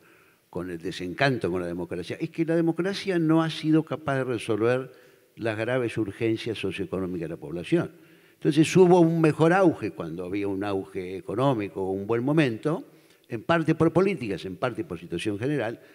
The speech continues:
pero la verdad que ahora eso no se da. Y entonces la tendencia a, a cuestionar la democracia y la tensión entre... Siempre hubo un debate entre el, el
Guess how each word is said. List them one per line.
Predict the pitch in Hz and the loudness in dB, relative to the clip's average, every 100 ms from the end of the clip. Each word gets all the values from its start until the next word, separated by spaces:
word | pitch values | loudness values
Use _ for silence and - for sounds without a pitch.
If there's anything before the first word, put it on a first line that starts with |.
| _ - | _ -6
pero | 104 | -2
la | 143 | 0
verdad | 254 | -2
que | 208 | -2
ahora | 135 196 190 | -2 -2 -2
eso | 151 151 143 117 | -2 -2 -2 -2
no | 147 170 | -2 -2
se | - 87 | -2 -4
da. | 135 170 80 - | -4 -6 -8 -14
Y | 110 107 | -8 -6
entonces | 104 160 160 165 - _ _ _ _ _ _ - | 0 0 0 -2 -6 _ _ _ _ _ _ -12
la | 104 110 107 - - | -4 -2 -2 -6 -2
tendencia | 113 110 120 247 180 104 104 92 87 - - | -2 0 0 2 0 -2 -4 -6 -8 -16 -16
a, | 95 | -16
a | - 98 98 - | -14 -14 -14 -2
cuestionar | 165 196 165 131 123 156 120 | 0 2 0 0 0 0 0
la | 104 | -4
democracia | 104 139 131 110 | -2 -4 -4 -4
y | 143 | -2
la | 135 131 - | 0 -2 0
tensión | 135 131 127 175 196 135 76 - - _ _ _ _ _ _ - | 0 0 -2 -2 0 0 -2 -12 -18 _ _ _ _ _ _ -2
entre... | 143 151 143 147 143 156 156 - - - _ | 2 2 0 -2 0 0 0 -6 -16 -20 _
Siempre | - 311 311 170 160 | -2 0 2 2 4
hubo | 190 202 208 165 | 2 0 -4 -4
un | 143 151 143 | -2 -2 -2
debate | 135 139 123 - 98 92 101 | -2 -2 -4 -8 -12 -12 -8
entre | 101 95 107 104 104 107 | -8 -8 -12 -12 -12 -14
el, | 101 95 | -14 -14
el | 101 101 85 | -16 -16 -18